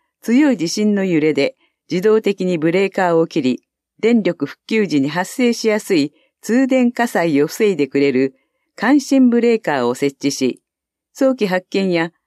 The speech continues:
発生防止のための備えをしておきましょう。家具類の転倒、落下、移動防止対策。大きな地震が起きると、屋内の家具が倒れたり、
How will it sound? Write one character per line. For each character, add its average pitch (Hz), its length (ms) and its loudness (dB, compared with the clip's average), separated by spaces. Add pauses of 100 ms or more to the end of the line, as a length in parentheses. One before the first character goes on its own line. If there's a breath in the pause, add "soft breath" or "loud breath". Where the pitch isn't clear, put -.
(160)
発 196 220 -4
生 269 240 0
防 233 180 0
止 220 140 -4
の 214 140 -2
た 226 100 -2
め 202 120 -2
の 135 120 0
備 180 380 -2
え - 20 -2
を 113 80 -4
し 110 80 -12
て 139 140 -2
お 127 80 -4
き 131 100 -6
ま 127 140 -2
し 143 160 -4
ょ 120 140 0
う。 - 100 -14 (1500)
家 220 140 -2
具 311 160 6
類 254 220 2
の 135 80 0
転 156 220 0
倒、 131 420 0 (260)
落 151 220 -6 (100)
下、 135 220 -6 (240)
移 170 120 -2
動 220 200 2
防 190 180 0
止 - 160 -10
対 170 160 -2
策。 - 420 -8 (1120)
大 294 180 4
き 240 120 -2
な 208 140 -2
地 196 80 -4
震 226 240 -2
が 208 180 0
起 - 0 -
き 220 140 -4
る 190 100 -4
と、 139 240 0 (300)
屋 214 260 0
内 214 240 2
の 143 140 0
家 220 160 -2
具 190 160 0
が 135 80 0
倒 165 260 -2
れ 151 140 0
た 131 120 -4
り、 123 220 -4